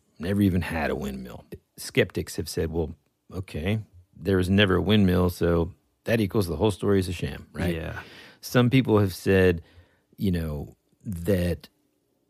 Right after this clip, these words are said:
Speaker 1: at some point around that time period, Aurora was kinda suffering from some sort of, like, I don't know, man.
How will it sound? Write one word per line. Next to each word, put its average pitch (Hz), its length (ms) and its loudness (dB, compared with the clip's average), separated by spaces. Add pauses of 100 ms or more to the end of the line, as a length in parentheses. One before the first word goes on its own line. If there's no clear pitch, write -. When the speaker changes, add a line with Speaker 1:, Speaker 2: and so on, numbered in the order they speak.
Speaker 1:
at 92 160 -6
some 113 220 2
point - 200 -8
around 107 640 4
that 98 220 0
time 87 280 -4
period, 90 500 2 (320)
Aurora 95 360 4
was 87 160 0
kinda 92 200 0
suffering 90 440 0
from 87 680 0 (260)
some 147 280 -2
sort 117 200 2
of, 90 80 -2
like, 82 280 0 (600)
I - 80 -8
don't - 120 -12
know, - 120 -18
man. - 300 -20